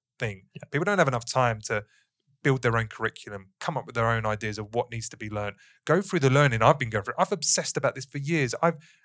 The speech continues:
Speaker 1: listened to things that make no sense so many times that I've then been able to understand what does make sense. I've correlated and, you know, brought together all these ideas to create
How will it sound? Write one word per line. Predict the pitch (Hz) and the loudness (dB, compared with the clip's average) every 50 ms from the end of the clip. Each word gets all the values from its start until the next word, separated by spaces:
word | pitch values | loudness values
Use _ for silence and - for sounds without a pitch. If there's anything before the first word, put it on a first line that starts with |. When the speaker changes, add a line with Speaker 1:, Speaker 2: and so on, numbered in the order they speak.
| _ | _
Speaker 1:
listened | - 180 175 - - 180 - | -4 -2 0 0 -2 -2 -4
to | - 147 | -6 -6
things | - 151 139 139 143 | -4 -4 -4 -2 -2
that | 139 | -2
make | 131 135 135 131 | -2 -2 -2 0
no | 135 131 123 | 0 -2 0
sense | 117 - - 117 107 107 - - - - - _ _ _ _ _ _ _ _ | 0 0 0 -2 -2 -4 -8 -8 -8 -8 -10 _ _ _ _ _ _ _ _
so | - - - 175 | -2 2 2 4
many | 165 170 165 | 4 2 0
times | 156 - 143 123 113 110 104 104 113 | 2 2 2 4 2 2 0 -2 0
that | 120 110 - | 0 0 2
I've | 123 117 117 - | 0 0 0 0
then | 135 135 123 | -2 -2 -2
been | 120 131 127 | -2 0 0
able | 120 120 120 | 0 0 0
to | - - - 82 | -4 -8 -6 -6
understand | 123 123 117 117 - - 123 113 113 | -6 -6 -6 -6 -6 -4 -4 -4 -2
what | 123 - - | -4 -4 -2
does | - 135 120 123 | 0 0 0 0
make | 110 110 - - | -4 -8 -6 -6
sense. | - 113 101 95 - - - | -8 -8 -8 -10 -10 -8 -6
I've | 123 - - | -6 -6 -8
correlated | - - - 151 143 143 123 120 113 110 104 110 104 104 | -2 4 4 6 6 6 4 4 2 0 -2 -6 -10 -10
and, | 104 104 101 101 _ - - - - _ _ | -12 -14 -16 -18 _ -20 -20 -20 -20 _ _
you | - 120 | -10 -8
know, | 107 101 - | -8 -8 -4
brought | - 135 139 147 147 - | 2 2 2 2 2 0
together | - 147 139 139 127 117 123 | -4 -2 0 2 2 2 2
all | 127 123 | -2 -2
these | 117 120 117 117 | -2 -2 0 2
ideas | 120 117 117 117 123 120 113 107 - | 2 2 2 0 0 0 0 0 -4
to | - | -6
create | - - - 131 - | -6 -6 -4 -4 -2